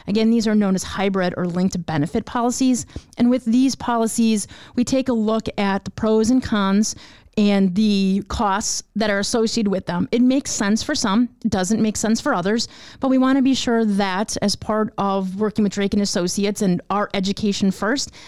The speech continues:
that we review all of these things with you because we wanna make sure you're fully informed and make sure that if it fits into your retirement income plan, we do that for you. And while hybrid insurance is not for everyone, and they do have specific limitations here and there that we review,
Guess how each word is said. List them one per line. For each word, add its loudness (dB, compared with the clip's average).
that -2
we 2
review 2
all 0
of 0
these 0
things 0
with -4
you -2
because 0
we 4
wanna 2
make 2
sure -4
you're 0
fully 0
informed 2
and 0
make 0
sure 0
that 0
if -4
it -6
fits -4
into 2
your 0
retirement 0
income 0
plan, 0
we 2
do 0
that -4
for -6
you. -6
And 2
while 0
hybrid -4
insurance 0
is -2
not 0
for 0
everyone, 0
and 2
they 2
do 2
have -2
specific -2
limitations 2
here 0
and 4
there 0
that 0
we 0
review, 0